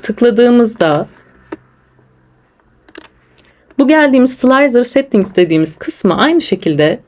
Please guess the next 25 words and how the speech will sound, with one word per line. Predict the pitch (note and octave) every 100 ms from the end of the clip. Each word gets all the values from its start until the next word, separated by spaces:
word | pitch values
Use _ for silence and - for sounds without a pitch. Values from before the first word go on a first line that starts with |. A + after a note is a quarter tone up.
| _ -
dilimleyicimizde | A#3+ D4+ C#4+ C#4 C4 B3+ G#3+ E3+
sağ | - A3 B3+ D4
tıklayarak | - - E3+ D3 F#3+ - -
da | D4+ - _ _
gidiyor | - B3 G#3+ B3
olabiliriz. | A3 A3 G3+ E3+ -
Bakın | G#3 - A3
şurada | - D4+ G3
slicer | - C4 A#3 G3+ G#3
settings, | - A3+ A3 D3 C#3
slicer | - A3 A#3+ A3 E3+
ayarları | D3 C#3+ C#3 C#3+ C#3+
diye | G#3
bir | G#3
seçenek | G3 F#3+ - E3+ D3
var. | C#3+
Bakın | G#3 G#3+ A#3
tıklıyorum. | - - B3+ F3+ - - _ -
Yine | D#4+ B3
aynı | - B3+ C4
pencere | F#3+ E3 D3+ D3+ B3+ C#4+ -
yer | B3 A#3
almış | G#3 F3 -
oluyor | C#3+ C#3 C#3
arkadaşlar. | D3 D3 D3 -